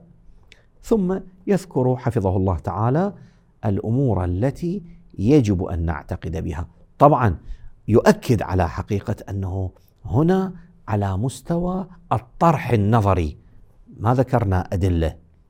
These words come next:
ولا نطالب الباحث أن يؤمن بهذه الأمور من الآن، لا، يؤمن بها بالدليل، ولكن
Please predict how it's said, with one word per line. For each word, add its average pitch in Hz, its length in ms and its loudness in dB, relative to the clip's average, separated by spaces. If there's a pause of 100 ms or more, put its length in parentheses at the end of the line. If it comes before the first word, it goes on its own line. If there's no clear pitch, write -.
(560)
ولا 135 300 4
نطالب 117 520 4
الباحث 104 640 2 (440)
أن 104 140 2
يؤمن 113 600 6
بهذه 98 500 4
الأمور 117 680 0 (1000)
من 127 280 6
الآن، 98 580 2
لا، 139 400 2 (240)
يؤمن 87 340 -6
بها 110 180 -2
بالدليل، 143 560 2 (580)
ولكن 107 600 -2